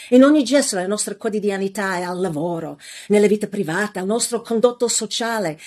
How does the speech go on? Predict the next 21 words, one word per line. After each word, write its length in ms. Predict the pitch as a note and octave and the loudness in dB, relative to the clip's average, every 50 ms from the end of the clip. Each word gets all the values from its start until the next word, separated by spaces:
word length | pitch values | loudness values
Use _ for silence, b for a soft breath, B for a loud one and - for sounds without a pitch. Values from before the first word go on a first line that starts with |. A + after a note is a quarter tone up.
| B B | B B
nel 140 | A#3+ B3 B3 | 6 8 8
nostro 420 | C4+ C#4+ C#4 - - C4 B3+ B3 | 8 6 4 2 0 0 0 0
pensiero 600 | - B3+ B3 A#3 - - C#4+ C#4 C4 B3+ - - _ | 0 -2 -2 -2 -2 -2 0 0 0 -2 -2 -6 _
etico, 640 | - C4+ C4+ C4+ _ - F#3+ - - D#3 A#2 - - B B B B B | -6 -6 -6 -8 _ -14 -14 -12 -12 -14 -14 -14 -16 B B B B B
siamo 300 | B - C4+ C4 B3+ B3 | B 2 2 4 4 4
dominati 640 | G#3 A#3 A#3 A3+ A3+ A3 A3+ A#3+ C4+ C#4+ - D4 B3 | 4 4 4 4 2 2 2 0 0 -2 -2 -2 0
da 140 | G#3+ G#3+ G3 | 2 2 2
un 100 | G#3 G#3+ | 4 4
numero 240 | A#3+ B3+ C4 B3 | 4 6 6 4
estremamente 920 | A#3+ A3+ - - - C4 C4+ C4+ C4 C4+ C#4 D#4 E4 D#4+ - - A3+ A3+ _ - | 4 2 0 -2 -2 -2 -2 0 0 0 0 0 -2 -4 -8 -12 -12 -12 _ -10
piccolo 420 | - F4+ F4+ - _ - D#3+ D#3+ | -10 -10 -10 -10 _ -12 -10 -8
di 140 | D#3 F3 E3+ | -6 -6 -6
persone 420 | - E3+ - - - A3 A#3 A#3 | -6 -6 -6 -6 -6 -4 -6 -4
che 140 | A#3 G#3+ G3+ | -4 -4 -4
tirano 300 | G3+ - C#4+ C4+ C4+ A#3+ | -4 -2 -2 0 0 0
i 80 | G#3+ G#3 | 0 -2
fili 560 | - - B3 B3 B3+ C4 C4+ C#4+ C#4+ C#4+ C#4+ B B B B B | -2 -4 -2 0 0 0 0 -2 -4 -6 -8 B B B B B
dei 140 | B A3+ G#3+ | B 8 8
meccanismi 640 | G#3+ G#3+ G#3 G#3 G#3+ G3 G#3 A#3 A#3 A3+ B3+ C4 B3+ | 8 6 2 0 0 0 0 0 0 2 2 2 2
che 160 | B3+ G#3 F#3+ | 0 -4 -8
controllano 880 | - - A3+ G3+ F#3+ - G3+ G3+ F3 F3 F3 F3+ F#3 F#3+ G3+ G#3 - | -8 -6 -6 -6 -6 -6 -6 -6 -6 -6 -6 -8 -10 -10 -12 -12 -14